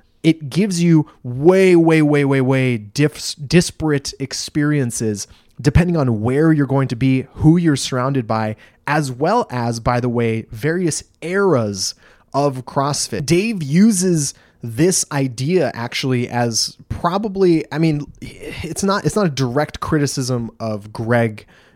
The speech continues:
but it's the closest thing to a direct criticism of Greg Glassman and his leadership style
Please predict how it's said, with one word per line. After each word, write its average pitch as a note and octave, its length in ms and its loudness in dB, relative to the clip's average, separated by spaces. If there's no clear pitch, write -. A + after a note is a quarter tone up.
but C3 260 0
it's D3 160 -2
the C#3 120 -4
closest F3+ 720 2
thing D3 220 0
to C#3+ 140 -6
a B2 80 -2
direct A#2 500 -6
criticism B2+ 480 -2
of G#2+ 200 -12
Greg B2+ 220 -2
Glassman A#2 480 -4
and A2+ 140 -6
his A2 160 -4
leadership A#2 400 -4
style G#2+ 360 -4